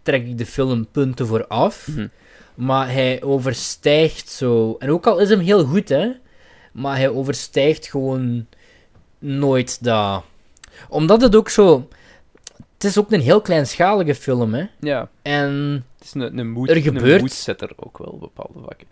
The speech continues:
Speaker 1: Ja,
Speaker 2: Zo.
Speaker 1: en er gebeurt veel in een film, maar het is,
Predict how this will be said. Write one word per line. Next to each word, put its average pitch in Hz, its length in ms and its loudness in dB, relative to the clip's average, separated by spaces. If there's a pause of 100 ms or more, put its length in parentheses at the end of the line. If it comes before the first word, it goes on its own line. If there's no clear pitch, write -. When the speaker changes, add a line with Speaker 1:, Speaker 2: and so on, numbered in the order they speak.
Speaker 1:
Ja, 156 380 4
Speaker 2:
Zo. 185 60 0
Speaker 1:
en 156 120 2
er 160 120 2
gebeurt 135 460 4
veel 208 240 6
in 170 120 4
een 170 80 4
film, 156 560 4
maar 139 120 2
het - 120 -6
is, - 360 -4